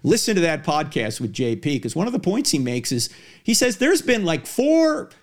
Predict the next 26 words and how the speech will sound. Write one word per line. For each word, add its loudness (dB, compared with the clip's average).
different 0
interpretations 0
or 2
theories 2
of -4
how 0
electrons -2
work -2
over 0
the -2
past -2
couple -2
hundred -2
years. -2
And 0
he 2
said, 0
"I -2
could 0
see 2
how, 0
say, 2
fifty 0
years 2
from 0
now, -2